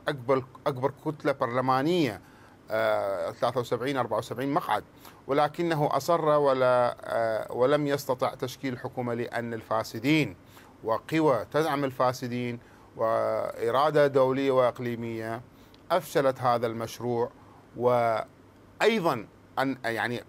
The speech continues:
قال وأنذر ونبه الشعب العراقي، قال:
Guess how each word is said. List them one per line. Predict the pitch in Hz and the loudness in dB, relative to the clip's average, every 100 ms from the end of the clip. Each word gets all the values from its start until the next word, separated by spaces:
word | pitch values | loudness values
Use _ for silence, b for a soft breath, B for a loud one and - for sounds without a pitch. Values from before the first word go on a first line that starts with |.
| - | -4
قال | 147 160 156 151 | 2 4 4 0
وأنذر | 127 123 117 - 113 107 143 170 147 131 | 0 0 0 -4 -4 -2 -2 0 2 2
ونبه | 120 156 143 135 | 0 -2 -2 -2
الشعب | 123 120 107 | -2 -2 -2
العراقي، | 95 98 98 - 92 - | -2 -4 -4 -8 -12 0
قال: | 123 127 | 4 4